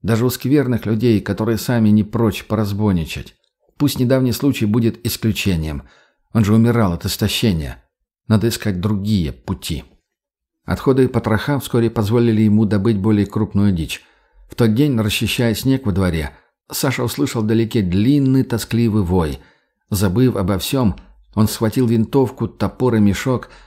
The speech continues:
нацепил снегоступы и побежал туда, откуда доносился звук, на другой конец деревни. Там у него стояло два капкана.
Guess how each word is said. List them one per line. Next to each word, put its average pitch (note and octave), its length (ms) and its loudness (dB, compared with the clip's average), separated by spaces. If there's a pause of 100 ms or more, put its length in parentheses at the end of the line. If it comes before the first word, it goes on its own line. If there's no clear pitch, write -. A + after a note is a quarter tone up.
нацепил G#2 480 0
снегоступы A#2 680 0
и - 20 0
побежал G#2+ 520 0
туда, F2 760 -2
откуда A2 380 -2
доносился G#2 600 0
звук, G#2 500 -4
на G2 120 0
другой G2+ 280 0
конец G2+ 400 0
деревни. F2 560 0 (460)
Там A2 160 4
у G#2+ 40 6
него G#2+ 180 4
стояло G2+ 400 0
два F#2 220 -2
капкана. D#2+ 720 -6